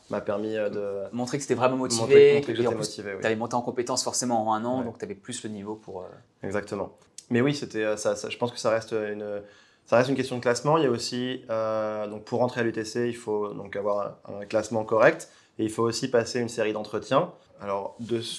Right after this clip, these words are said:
Speaker 1: de mémoire, il ne me semble pas qu'il y ait d'entretien technique. Euh, il me semble que c'est prin-, principalement des entretiens sur, bah, justement, ils essaient de voir la motivation de la personne.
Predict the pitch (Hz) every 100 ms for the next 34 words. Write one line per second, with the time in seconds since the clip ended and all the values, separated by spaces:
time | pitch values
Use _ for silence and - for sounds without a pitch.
0 | - 113 113 113 117 147 160 127 113 120
1 | 113 139 143 117 110 110 - 110 104 -
2 | - 113 110 - 107 110 - - - _
3 | _ _ _ - 101 98 101 98 98 98
4 | 104 98 92 104 131 135 - - 113 -
5 | 120 120 135 117 123 110 110 110 - 123
6 | - - - _ - - - 110 110 110
7 | 104 117 123 104 98 98 110 107 104 -
8 | 107 107 117 104 98 95 - 127 131